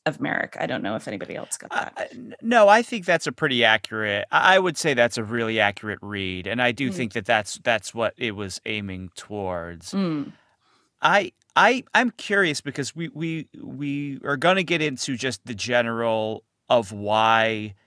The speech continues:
Speaker 2: why monsters, why,
Speaker 1: Mm.
Speaker 2: why m-, monster sex? What does that mean? But
Speaker 1: Mm.
Speaker 2: it, to go a little bit back to something that, you know, I was talking about and E A you were mentioning.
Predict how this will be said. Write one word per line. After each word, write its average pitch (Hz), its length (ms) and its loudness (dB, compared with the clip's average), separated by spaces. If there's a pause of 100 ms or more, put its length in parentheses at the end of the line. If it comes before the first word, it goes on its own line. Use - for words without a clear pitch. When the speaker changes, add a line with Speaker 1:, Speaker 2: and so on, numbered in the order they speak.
(320)
Speaker 2:
why 139 300 4
monsters, 107 720 -2
why, 120 680 4 (240)
Speaker 1:
Mm. 170 300 -6
Speaker 2:
why 131 260 6
m-, 117 280 -6
monster 120 600 -2
sex? - 420 -8
What 127 160 -2
does 123 180 -4
that 110 200 0
mean? 101 460 -12
But 156 180 4
Speaker 1:
Mm. 170 300 -6 (240)
Speaker 2:
it, - 120 -6 (140)
to 160 120 -4
go 190 260 6
a - 20 2
little 175 300 0
bit 165 160 -4
back 156 220 4
to 143 100 -8
something 135 400 -4
that, 117 340 4 (320)
you 120 140 -8
know, 113 200 -8 (680)
I 135 140 4
was 127 160 -6
talking 123 380 0
about 113 300 2
and 110 80 -10
E 120 140 -4
A 117 120 -2
you 117 180 -4
were 113 140 -4
mentioning. 110 720 -6